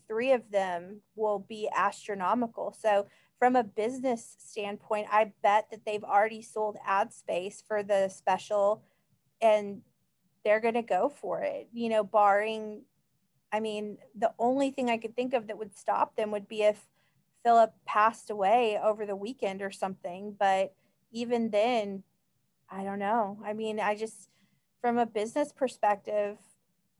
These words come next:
it would make sense to go for it. I mean, I'm not saying that's right, but, um,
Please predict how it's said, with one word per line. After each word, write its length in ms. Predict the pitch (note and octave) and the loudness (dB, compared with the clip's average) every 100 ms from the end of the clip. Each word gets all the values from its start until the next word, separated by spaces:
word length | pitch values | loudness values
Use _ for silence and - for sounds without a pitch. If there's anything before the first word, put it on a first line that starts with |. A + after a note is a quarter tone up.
| _ | _
it 80 | A#3 | -6
would 140 | A#3 | -4
make 240 | G#3+ G#3+ G#3+ | -4 -6 -6
sense 380 | - A3 A3+ - | -4 -4 -4 -6
to 200 | A3+ G#3 _ _ - | -6 -6 _ _ -2
go 180 | F3 F3+ | 0 0
for 280 | - G#3 | 0 2
it. 160 | F3 F3 | 2 2
I 80 | G#3 | 0
mean, 120 | G#3+ | 0
I'm 120 | G#3+ | 2
not 180 | A3 G3+ | 2 2
saying 240 | - A3+ | -2 -4
that's 280 | G#3 F#3+ - | -4 -6 -8
right, 460 | F3 G#3+ G3+ F3+ A#3 _ | -2 0 2 -2 -8 _
but, 380 | G3 F#3+ F#3+ G3+ _ _ _ _ - | -4 -2 -2 -6 _ _ _ _ 0
um, 520 | G3 F#3 F3+ E3+ A#3 | 2 2 -2 -8 -12